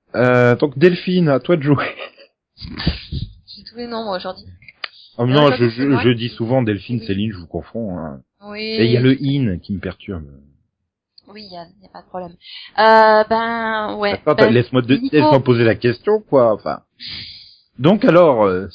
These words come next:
Speaker 1: Céline, puisque tu remplaces Delphine, qui n'est pas là,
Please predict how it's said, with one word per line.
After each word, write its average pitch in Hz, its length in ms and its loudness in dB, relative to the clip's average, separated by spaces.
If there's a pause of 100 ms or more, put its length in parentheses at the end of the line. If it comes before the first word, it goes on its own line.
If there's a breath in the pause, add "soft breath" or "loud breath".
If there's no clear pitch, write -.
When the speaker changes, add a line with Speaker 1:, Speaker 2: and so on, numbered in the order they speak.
(140)
Speaker 1:
Céline, 170 480 2
puisque - 320 -10
tu - 120 -8
remplaces 113 380 -2
Delphine, 131 600 -2
qui 92 140 -10
n'est 92 120 -6
pas 95 160 -2
là, 104 340 2